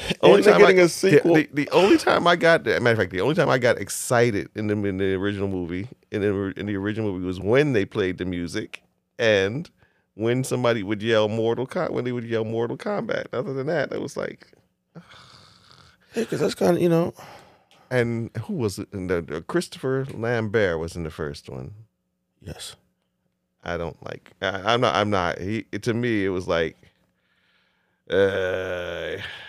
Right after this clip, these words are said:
Speaker 2: no. <laughs>
Speaker 1: Yeah, but these, yeah, the list, this, no,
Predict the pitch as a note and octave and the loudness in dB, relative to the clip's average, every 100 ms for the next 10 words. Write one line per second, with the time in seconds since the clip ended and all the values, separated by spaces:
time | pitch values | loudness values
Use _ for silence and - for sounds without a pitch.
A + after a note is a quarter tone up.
0 | - C2+ - - _ _ - - _ _ | -18 -18 -18 -20 _ _ -20 -20 _ _
1 | _ _ _ _ - F#4+ _ F#4 _ _ | _ _ _ _ -14 -14 _ -16 _ _
2 | _ _ F#2 C2 A1+ C#2+ F2+ E2 - _ | _ _ -10 -10 -10 -8 -8 -10 -16 _
3 | _ _ - G#2+ G#2 D#2 C#2 F#2+ G2+ - | _ _ -16 -10 -4 -4 -2 -2 -2 -4
4 | - F#2 - - - C3+ D#3+ F3 | -8 -8 -8 -20 0 6 6 4